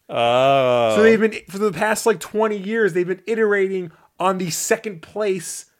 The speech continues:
Speaker 2: best wrestling game engine.
Speaker 1: <laughs>
Speaker 2: The best,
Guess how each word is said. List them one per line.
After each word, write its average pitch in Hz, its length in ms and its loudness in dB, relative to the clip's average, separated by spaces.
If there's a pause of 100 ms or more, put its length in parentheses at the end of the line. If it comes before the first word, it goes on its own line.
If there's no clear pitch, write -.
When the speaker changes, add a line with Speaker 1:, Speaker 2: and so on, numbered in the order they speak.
(260)
Speaker 2:
best 196 540 -2
wrestling 185 580 -6
game 165 260 -6
engine. 175 420 -8
Speaker 1:
<laughs> - 40 -16 (1500)
Speaker 2:
The 214 100 6
best, 214 480 2